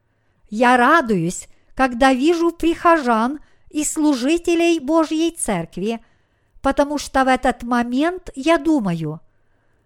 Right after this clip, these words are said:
"Эти люди действительно встретились с Богом".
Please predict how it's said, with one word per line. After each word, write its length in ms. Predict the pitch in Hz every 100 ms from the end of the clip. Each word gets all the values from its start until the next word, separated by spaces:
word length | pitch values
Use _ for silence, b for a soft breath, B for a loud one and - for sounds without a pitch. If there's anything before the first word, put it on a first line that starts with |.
| _ _ -
"Эти 640 | 247 240 247 240 226 208
люди 720 | 196 208 233 330 262 196 214 233 _ _ - - -
действительно 1120 | 202 214 349 359 - 226 196 202 220 220 262 294 - - -
встретились 1120 | - - - 240 240 320 339 330 320 311 - - -
с 200 | 240 240
Богом". 640 | 233 240 180 165 147 151